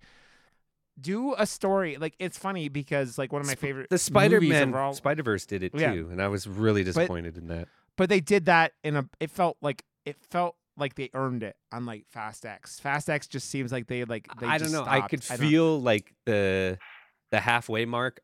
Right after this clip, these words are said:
Speaker 2: uh, to the end. It all of a sudden switched to, "This is not going to wrap up. This is just
Speaker 1: Yeah.
Speaker 2: a commercial for the
Speaker 1: Yeah.
Speaker 2: next movie now," which
Speaker 1: Dude,
Speaker 2: sucks.
Speaker 1: I, I have to say though too, I watched Barbie over the weekend, and that movie is fucking
Speaker 2: For the first
Speaker 1: amazing.
Speaker 2: time?
Speaker 1: And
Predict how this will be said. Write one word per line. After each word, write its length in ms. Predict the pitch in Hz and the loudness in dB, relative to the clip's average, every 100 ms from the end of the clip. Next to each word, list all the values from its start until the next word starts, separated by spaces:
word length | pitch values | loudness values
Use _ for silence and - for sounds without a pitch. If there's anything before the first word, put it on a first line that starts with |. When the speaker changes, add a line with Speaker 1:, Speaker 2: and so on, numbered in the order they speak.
| - | -6
Speaker 2:
uh, 120 | 107 - - | -6 -6 -6
to 120 | 113 | -4
the 180 | 104 101 | -2 0
end. 360 | 101 113 120 117 _ - | 0 -2 -6 -12 _ -2
It 120 | 110 | 2
all 100 | 110 | 4
of 60 | 113 | 2
a 40 | |
sudden 220 | - 117 107 | 0 -2 -2
switched 380 | - 110 - | -2 -2 -4
to, 160 | - 110 | -4 -4
"This 320 | 92 101 107 | -2 -4 -2
is 140 | 117 113 | -4 -2
not 180 | 104 95 | -4 -2
going 200 | 104 98 | -6 -4
to 100 | 98 | -4
wrap 280 | 87 85 95 | 0 0 0
up. 200 | 85 - _ | -4 -4 _
This 220 | 95 90 | -8 -6
is 160 | 107 92 | -8 -8
just 380 | - 107 95 120 | -6 -2 -2 -2
Speaker 1:
Yeah. 60 | 104 - | -10 -10
Speaker 2:
a 60 | 98 | -10
commercial 580 | - 98 92 95 98 87 | -4 -4 -4 -4 -6 -6
for 340 | - 95 87 | -4 -4 -4
the 180 | 80 82 | -6 -10
Speaker 1:
Yeah. 60 | 80 | -8
Speaker 2:
next 280 | 82 - 85 | -8 -10 -12
movie 280 | 85 80 | -10 -8
now," 220 | 78 78 - _ _ _ _ _ _ - | -10 -12 -14 _ _ _ _ _ _ -6
which 220 | 95 - | -6 -6
Speaker 1:
Dude, 80 | 160 | -6
Speaker 2:
sucks. 260 | - - _ _ | -8 -10 _ _
Speaker 1:
I, 160 | 180 226 _ _ _ _ - | -6 -6 _ _ _ _ -2
I 80 | 175 | 0
have 80 | 214 | 0
to 60 | |
say 160 | 175 165 | -4 -2
though 140 | 156 165 | -2 -2
too, 340 | 139 135 147 | 0 -2 -2
I 120 | - 143 | -4 -4
watched 400 | 143 151 - 147 | -2 -4 -6 -10
Barbie 420 | 127 123 135 139 | -8 -6 -6 -6
over 140 | 139 143 | -6 -6
the 60 | |
weekend, 460 | 139 135 139 143 139 - | -8 -8 -6 -6 -8 -10
and 280 | 120 120 117 | -10 -10 -10
that 180 | 131 143 | -8 -6
movie 240 | 147 135 | -6 -6
is 120 | 127 - | -6 -6
fucking 240 | 131 127 | -6 -2
Speaker 2:
For 80 | 110 | -2
the 60 | 110 | 0
first 180 | 110 127 | -2 0
Speaker 1:
amazing. 180 | 190 285 | -4 -4
Speaker 2:
time? 120 | 120 | -12
Speaker 1:
And 300 | 120 120 | -8 -8